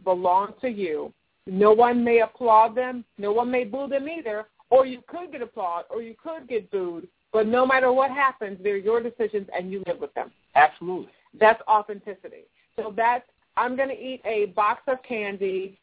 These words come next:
Speaker 1: I'm gonna eat a thousand Ho-Hos. I'm gonna eat everything known to man. I'm gonna gain weight, and I'm gonna deal with the consequences.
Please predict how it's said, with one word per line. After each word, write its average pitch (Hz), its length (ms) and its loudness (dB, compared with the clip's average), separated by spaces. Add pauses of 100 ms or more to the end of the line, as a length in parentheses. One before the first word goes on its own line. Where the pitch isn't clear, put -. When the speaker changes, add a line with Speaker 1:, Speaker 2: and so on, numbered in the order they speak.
(100)
Speaker 1:
I'm 226 200 4
gonna 247 160 6
eat 233 280 0
a 196 260 0
thousand 240 580 4
Ho-Hos. 220 840 2
I'm 214 220 -2
gonna 233 280 -2
eat 220 260 -10
everything 254 520 2
known 240 220 -6
to 240 80 -8
man. 208 240 -6
I'm 190 100 -4
gonna 185 220 -6
gain 220 340 -4
weight, 220 240 2
and 185 160 -8
I'm 196 220 -2
gonna 202 200 -4
deal 196 140 -2
with 190 80 -8
the - 80 -10
consequences. - 600 -8